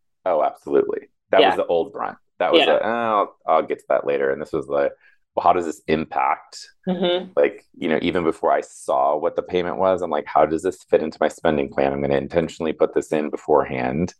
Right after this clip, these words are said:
Speaker 2: Mm-hmm.
Speaker 1: so I know what that impacts you know, the other areas of my life.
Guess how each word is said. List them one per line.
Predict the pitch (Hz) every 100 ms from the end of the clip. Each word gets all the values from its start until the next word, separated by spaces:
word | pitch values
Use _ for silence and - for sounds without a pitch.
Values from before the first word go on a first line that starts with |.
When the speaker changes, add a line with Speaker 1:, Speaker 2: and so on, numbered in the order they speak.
| -
Speaker 2:
Mm-hmm. | 170 175 170 170
Speaker 1:
so |
I | 78
know | 76 - 76
what | 73 76 -
that | 73 73 -
impacts | 78 73 76 69 - - - - _ - - _ -
you | 80
know, |
the | 90
other | 110 123
areas | - 65 60 76
of | 65
my | 60
life. | - - - -